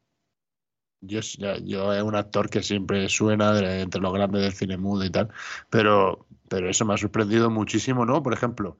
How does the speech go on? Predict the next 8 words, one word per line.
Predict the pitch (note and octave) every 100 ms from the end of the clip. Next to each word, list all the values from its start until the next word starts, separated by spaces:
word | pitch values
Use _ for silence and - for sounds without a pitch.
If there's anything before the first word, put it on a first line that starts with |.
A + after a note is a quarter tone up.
| _ _ _ _ _ _ _ _ _ - - _ _ -
un | F3 F3+
par | G3+
de | D3 C#3+
miradas | C3 A#2 G#2 G2 G#2+
en | G2+
la | F#2+
película, | F2+ G2+ A#2 B2+ D#3+ C#3+ F#2+
tío, | A#2 C3